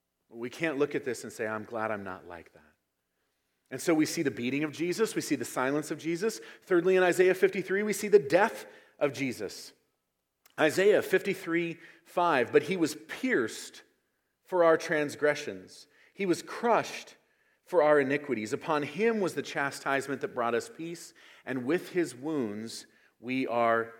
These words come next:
healed." Also, verse eight, "By oppression and judgment he was taken away. And as for his generation, who considered that he was cut off out of the land of the living, stricken for the transgression of my people?"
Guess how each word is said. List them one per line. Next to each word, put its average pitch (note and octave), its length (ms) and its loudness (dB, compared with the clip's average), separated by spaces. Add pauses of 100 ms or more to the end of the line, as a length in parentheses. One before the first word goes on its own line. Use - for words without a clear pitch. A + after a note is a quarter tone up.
(140)
healed." C3 440 4
Also, D3+ 760 4
verse C#3 480 0
eight, E3 360 0 (300)
"By C#3+ 140 4
oppression G3 560 0
and D#3 120 -4
judgment E3 440 0
he C#3 120 -4
was C3+ 160 -2
taken C#3+ 300 -2
away. E3+ 460 0 (400)
And C#3 100 0
as D3+ 140 4
for D3+ 120 2
his F#3+ 320 6
generation, E3+ 720 -2 (240)
who G#3+ 160 -2
considered G#3 520 6
that C#3+ 100 6
he E3+ 120 -4
was C3+ 200 0
cut - 480 0
off D#3+ 500 0 (320)
out E3+ 220 6
of F3+ 120 6
the F#3 80 4
land D3 320 2
of A2+ 120 0
the A#2 100 4
living, G3 480 2 (240)
stricken G3+ 640 -2
for E3+ 160 -2
the D3 80 2
transgression C3 640 -2
of A2+ 80 -2
my G#2+ 160 -2
people?" F#3 600 -2